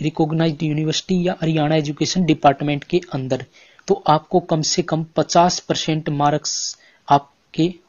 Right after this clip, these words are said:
होने चाहिए। एज यहाँ पे अठारह से बयालीस साल बताई गई है। पे scale दोस्तों, यहाँ पे सैंतालीस हजार छह सौ से एक लाख इक्यावन हजार यहाँ पे पे scale total बताई गई है।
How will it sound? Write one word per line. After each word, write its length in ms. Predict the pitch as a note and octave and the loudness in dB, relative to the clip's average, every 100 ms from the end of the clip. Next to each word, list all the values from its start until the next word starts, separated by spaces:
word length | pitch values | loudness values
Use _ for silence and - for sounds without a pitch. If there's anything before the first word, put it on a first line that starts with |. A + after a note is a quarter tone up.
| - | 0
होने 160 | C#3+ C#3+ | 2 2
चाहिए। 380 | C3+ B2 B2+ B2 _ - - _ | 0 -2 -4 -10 _ -20 -20 _
एज 220 | E3+ F3+ E3 | 6 6 4
यहाँ 180 | E3+ D#3 | -2 0
पे 80 | F3+ | -2
अठारह 340 | E3+ - D#3+ | -2 0 0
से 160 | D#3+ E3+ | 0 -4
बयालीस 420 | C#3+ D3+ D3 E3+ | -2 -2 0 0
साल 220 | - F3 E3+ | 2 2 2
बताई 340 | D#3+ D#3 D3 | -2 -2 -2
गई 180 | D3 D#3 | -2 -2
है। 100 | D#3+ - - - | -4 -8 -20 -6
पे 140 | - E3 | 2 4
scale 300 | - - E3 | 2 0 -2
दोस्तों, 340 | D#3 D3 - | -2 -4 -4
यहाँ 180 | D#3 C#3+ | -4 -4
पे 120 | E3+ E3+ - - | -6 -10 -12 -8
सैंतालीस 580 | - D#3+ D#3 D#3 C#3+ E3+ | -2 0 2 4 4 2
हजार 260 | D3 C#3 - | 0 -2 -4
छह 220 | - D#3 | -6 -2
सौ 240 | - F#3 | 0 0
से 220 | F3 F3+ - - | 0 -2 -4 0
एक 260 | D#3 F3+ F3 | 4 6 4
लाख 300 | D#3 D3+ - - | 2 2 -2 -8
इक्यावन 400 | D3+ - D#3+ E3+ | -2 6 6 6
हजार 260 | D#3+ C#3+ C#3+ | 2 0 0
यहाँ 220 | D3 C3+ | -4 -4
पे 60 | D#3 | -6
पे 220 | D3+ C#3+ | 0 2
scale 320 | C#3 - C#3+ | 2 0 -4
total 320 | C#3 C#3 F3+ G#3 - _ C#3+ | 0 0 0 -2 -6 _ -2
बताई 360 | C#3 B2+ B2+ | 0 2 0
गई 200 | B2+ B2 | -2 -4
है। 200 | A#2 B2 | -4 -14